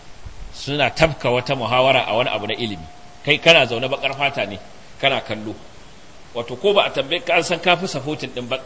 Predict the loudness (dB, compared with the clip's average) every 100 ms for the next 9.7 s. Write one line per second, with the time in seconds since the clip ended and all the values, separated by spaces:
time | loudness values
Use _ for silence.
0 | -10 -8 -6 -2 -2 -4 -10 -12 -16 -20
1 | -20 -20 -20 -20 -20 -16 -4 -2 4 4
2 | 6 4 4 6 6 6 2 2 0 0
3 | -2 -2 -2 0 4 4 4 0 0 0
4 | 0 2 2 2 0 2 2 0 -2 -2
5 | 2 8 8 8 6 2 2 2 2 0
6 | -2 2 2 2 0 2 0 0 -2 -6
7 | -2 -2 0 -2 -4 -6 -12 -14 -14 -18
8 | -4 4 6 6 6 6 6 4 4 2
9 | 0 -4 -2 6 6 6